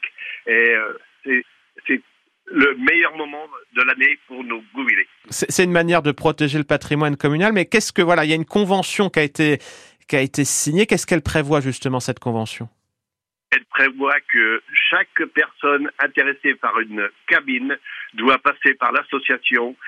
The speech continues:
Speaker 1: et la mairie pour déterminer la priorité.
Speaker 2: Hmm. Il y a, il y a une règle en plus, hein, d'ailleurs, hein, pour, euh, pour la cession.
Speaker 1: Oui, la règle, bon, on ne peut, on l'est toujours pas définie. On va la,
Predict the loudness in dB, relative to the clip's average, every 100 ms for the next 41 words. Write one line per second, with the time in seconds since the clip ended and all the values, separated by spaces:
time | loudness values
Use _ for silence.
0 | -2 2 4 4 0 -2 -8 -10 -18 -18
1 | -20 -16 -8 -4 -2 0 0 0 0 -2
2 | 2 2 2 -2 0 0 0 -2 -8 -10
3 | _ -20 -18 -18 -8 -6 -4 -4 -4 -4
4 | 0 2 2 2 2 0 0 -2 -2 0
5 | 0 0 2 0 -4 -6 -2 0 0 0
6 | -2 -2 -4 -6 -6 -8 -8 _ _ _
7 | _ _ _ _ _ _ _ _ _ -2
8 | 0 0 -6 -12 -6 -2 2 2 2 2
9 | 0 0 -2 -6 _ -14 -14 -12 -8 -6
10 | 0 -2 -2 -8 -2 -2 -2 -4 -4 -2
11 | -4 -2 -6 -6 -6 -4 -6 -8 -12 -14
12 | -6 -2 2 2 4 2 0